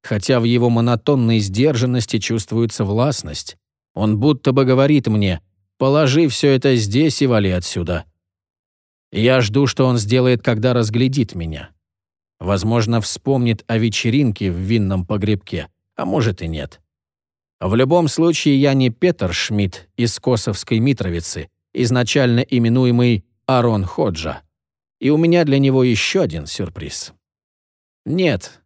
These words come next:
говорю я равнодушно. Только сейчас доктор у монитора выпрямляется. «Нет?» Я тихо качаю головой.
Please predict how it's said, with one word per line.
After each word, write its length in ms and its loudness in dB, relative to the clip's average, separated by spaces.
говорю 420 2
я 140 0
равнодушно. 640 -4
Только 300 2
сейчас 440 2
доктор 420 0
у 100 0
монитора 480 2
выпрямляется. 800 -2
«Нет?» 540 -2
Я 240 0
тихо 280 0
качаю 380 0
головой. 520 -2